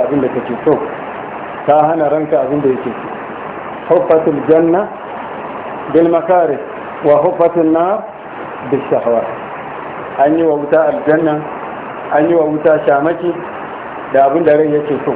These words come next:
An yi wa aljanna hijabi da abin da rai baya. Rai baya son azumi da kishirwa din nan da wahala da yunwa.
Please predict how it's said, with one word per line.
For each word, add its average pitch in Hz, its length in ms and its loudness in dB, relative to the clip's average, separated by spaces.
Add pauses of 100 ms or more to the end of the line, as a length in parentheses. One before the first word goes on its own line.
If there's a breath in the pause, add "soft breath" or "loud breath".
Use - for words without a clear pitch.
(560)
An 165 200 4
yi 175 60 4
wa 170 180 4
aljanna 156 480 2
hijabi 170 600 2 (600)
da 151 160 6
abin 170 240 2
da 160 140 6
rai 196 200 2 (440)
baya. 139 280 4 (840)
Rai 147 240 4
baya 151 300 4
son 143 140 0 (140)
azumi 147 380 4
da 127 160 0
kishirwa 151 480 2
din 151 160 2
nan 139 140 0
da 131 80 2
wahala 143 420 2
da 135 100 0
yunwa. 151 320 2